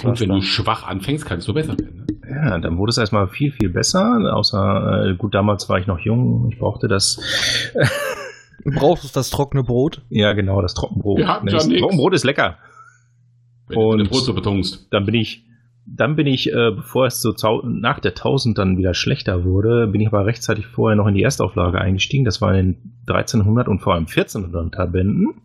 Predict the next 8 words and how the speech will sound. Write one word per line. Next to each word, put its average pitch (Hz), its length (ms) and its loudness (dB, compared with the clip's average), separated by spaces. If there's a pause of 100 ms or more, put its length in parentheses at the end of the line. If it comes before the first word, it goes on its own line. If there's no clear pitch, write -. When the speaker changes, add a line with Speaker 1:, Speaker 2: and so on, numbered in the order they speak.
(160)
Speaker 3:
Also 95 280 2
ging's 90 200 0
dann 90 140 0
auch 160 140 2
nochmal 90 520 2
gut 98 220 -4
zur 101 160 0
Sache. 147 460 0